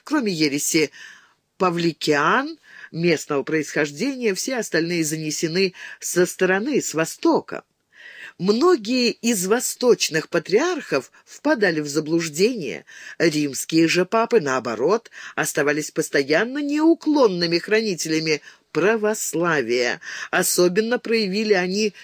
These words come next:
чистоту своих верований во время иконоборства,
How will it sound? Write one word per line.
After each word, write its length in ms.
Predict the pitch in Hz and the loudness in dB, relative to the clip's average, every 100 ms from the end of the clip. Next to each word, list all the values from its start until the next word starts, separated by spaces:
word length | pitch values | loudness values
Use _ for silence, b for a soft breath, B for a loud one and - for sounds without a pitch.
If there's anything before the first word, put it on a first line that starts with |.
| B | B
чистоту 520 | - 190 - 196 196 | -2 0 0 0 0
своих 380 | 185 160 156 143 | 0 2 2 0
верований 680 | 180 320 294 190 160 151 143 B B | -2 -2 0 -2 0 -4 -6 B B
во 180 | 139 165 | 0 0
время 540 | 156 175 170 170 160 B B B - | 2 2 2 -2 -2 B B B -2
иконоборства, 1300 | 202 - 202 202 202 170 208 185 139 - - 135 | -2 2 0 2 0 6 6 6 0 -6 -4 -2